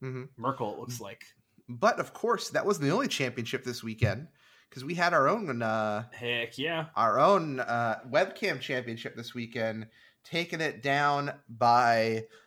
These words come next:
Speaker 1: Lilo Trey on the Discord with Esper Control. Of course, all those deck lists are up on M T G Goldfish right <laughs> now. Uh, the, if you go to Goldfish right now, the, the order is messed up from what the actual results were, uh, due to a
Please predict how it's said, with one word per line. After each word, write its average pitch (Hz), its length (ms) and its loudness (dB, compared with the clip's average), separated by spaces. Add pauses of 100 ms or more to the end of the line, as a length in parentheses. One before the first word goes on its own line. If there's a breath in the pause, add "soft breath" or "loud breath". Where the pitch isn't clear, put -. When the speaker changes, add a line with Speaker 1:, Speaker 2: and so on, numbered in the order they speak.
(100)
Speaker 1:
Lilo 190 420 2
Trey 156 380 2
on 135 180 2
the 131 80 -4
Discord 131 680 0
with 147 240 -2
Esper 139 420 -2
Control. 143 500 -4
Of 139 80 -4
course, 143 200 -2
all 127 140 4
those 135 180 -2
deck 135 280 0
lists 123 300 -4 (420 loud breath)
are 151 260 8
up 143 340 6
on 131 320 6
M 131 200 0
T 131 160 -6
G 123 160 -6
Goldfish 131 500 -2
right 127 300 2
<laughs> 139 160 -4
now. 156 280 8 (220 loud breath)
Uh, 143 300 8
the, 160 180 -2
if 160 140 0
you 175 100 -2
go 247 160 10
to 247 80 8
Goldfish 220 400 4
right 202 160 6
now, 180 160 8
the, 156 220 2
the 143 140 -2
order 202 360 6
is 190 160 6
messed 170 300 4
up 185 200 6
from 147 120 -2
what 160 120 2
the 147 120 4
actual 147 240 2
results 131 400 2
were, 220 260 2 (340 loud breath)
uh, 127 180 6
due 135 280 0
to 147 380 -4
a 135 580 4